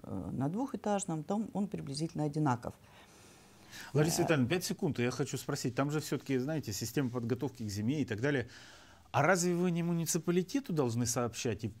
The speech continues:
Speaker 2: и, и отдавать эти дома на следующий конкурс, или как вот это происходит?
Speaker 1: Э, ну, мы, в-, смотрите, мы, чтобы не обидеть их особо,
Speaker 2: Мгм.
Speaker 1: э, примерно два с половиной месяца назад мы их собрали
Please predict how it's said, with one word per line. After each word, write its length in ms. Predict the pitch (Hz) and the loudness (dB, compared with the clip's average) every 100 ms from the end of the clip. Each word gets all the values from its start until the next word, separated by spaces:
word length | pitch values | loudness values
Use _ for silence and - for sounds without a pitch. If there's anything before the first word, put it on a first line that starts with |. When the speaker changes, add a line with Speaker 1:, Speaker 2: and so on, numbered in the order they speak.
| - | -2
Speaker 2:
и, 220 | 131 127 120 | 2 2 0
и 180 | 139 131 | 0 2
отдавать 520 | 127 123 117 104 - | 4 2 2 -2 -6
эти 100 | - | -6
дома 320 | 101 113 107 | 0 0 0
на 300 | 98 107 104 | -2 -2 -2
следующий 460 | 98 - 113 101 - | -4 -4 -2 -2 -6
конкурс, 520 | - 143 165 120 110 | -2 -2 -2 -4 -4
или 100 | 131 | -4
как 300 | 131 139 101 | 2 0 0
вот 140 | 98 - | -6 -8
это 140 | 92 | -10
происходит? 520 | 90 98 - 92 78 - - - - - - - - - - | -6 -6 -6 -8 -10 -12 -20 -20 -20 -20 -20 -20 -20 -20 -8
Speaker 1:
Э, 360 | 147 156 131 - - - - | -2 0 0 -2 -10 -20 0
ну, 420 | 208 311 302 - - | 4 4 4 0 -2
мы, 380 | - 214 277 285 - | 4 8 8 8 4
в-, 200 | 113 160 | -4 0
смотрите, 520 | 233 233 196 160 127 | 4 6 4 4 4
мы, 120 | 233 | 4
чтобы 340 | 277 277 208 | 4 2 4
не 140 | 220 226 | 6 8
обидеть 540 | 226 202 190 151 151 - | 6 6 2 2 0 0
их 140 | 165 | 2
особо, 560 | 170 - 370 415 147 95 - - - | 2 4 4 6 4 2 -4 -16 -2
Speaker 2:
Мгм. 100 | 120 117 | 0 4
Speaker 1:
э, 140 | 131 | 2
примерно 600 | 120 165 233 311 277 240 | 4 4 6 6 6 6
два 200 | 214 196 214 | 6 6 4
с 60 | |
половиной 440 | 208 170 170 170 156 | 6 4 6 4 4
месяца 360 | 151 139 - | 4 2 0
назад 380 | 143 175 254 330 | 2 2 2 0
мы 140 | 185 165 | 4 4
их 80 | 160 | 4
собрали 640 | 185 196 294 330 226 190 | 2 4 4 4 4 2